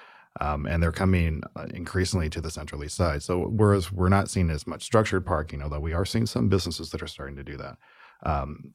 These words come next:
the amount of bike parking that goes into these new businesses in the Central East Side is pretty astounding.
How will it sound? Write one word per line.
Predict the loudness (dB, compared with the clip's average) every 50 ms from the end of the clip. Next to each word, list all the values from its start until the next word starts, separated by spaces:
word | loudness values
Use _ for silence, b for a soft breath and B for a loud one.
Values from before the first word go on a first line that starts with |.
| _ -20 -8
the | -4 -2 0
amount | 0 2 2 4 4 2 2
of | -2 -6 -4
bike | -4 -4 -4 -6
parking | -6 -8 -10 -8 -10 -14
that | -16 -16
goes | -14 -16 -14 -14
into | -14 -14 -14 -14
these | -14 -14 -12
new | -12 -12
businesses | -10 -10 -10 -10 -10 -12 -12 -12 -12
in | -12 -12
the | -12
Central | -10 -10 -10 -10 -10 -10 -10
East | -8 -8
Side | -6 -6 -6 -8
is | -8 -10 -10 -12 -12 -14 -18 _ _ _ _ _ -12 -4
pretty | -2 0 0 0
astounding. | -2 -8 -10 -10 -12 -12 -16